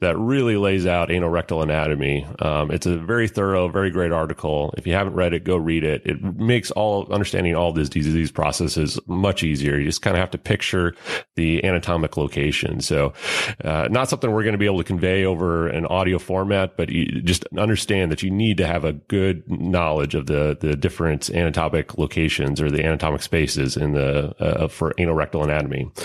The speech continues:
So, yeah, perfect. Those are the, your different areas for anal rectal abscesses. Um, we all know that, uh,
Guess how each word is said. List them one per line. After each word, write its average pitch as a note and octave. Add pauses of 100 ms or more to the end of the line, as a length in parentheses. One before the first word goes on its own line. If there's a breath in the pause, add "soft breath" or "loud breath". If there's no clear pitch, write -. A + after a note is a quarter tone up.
(380 loud breath)
So, G#2
yeah, C#3
perfect. F#2+
Those F2+
are G2+
the, G2
your F#2+
different F#2+
areas G2+
for F#2
anal F#2
rectal F2+
abscesses. F2+
Um, D#2+ (380 loud breath)
we G2+
all G#2+
know G#2
that, G2
uh, E2+